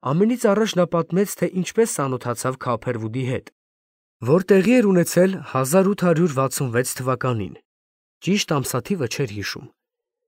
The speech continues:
Դա այն ժամանակ էր, երբ ինքը նոր էր նշանակվել քաղաքի գանձապետի պաշտոնին,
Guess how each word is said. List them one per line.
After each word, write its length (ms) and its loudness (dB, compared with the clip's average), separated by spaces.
Դա 160 4
այն 180 6
ժամանակ 560 2
էր, 140 -2
երբ 240 -2
ինքը 240 -2
նոր 240 6
էր 120 0
նշանակվել 640 -2
քաղաքի 440 -4
գանձապետի 600 -4
պաշտոնին, 580 -6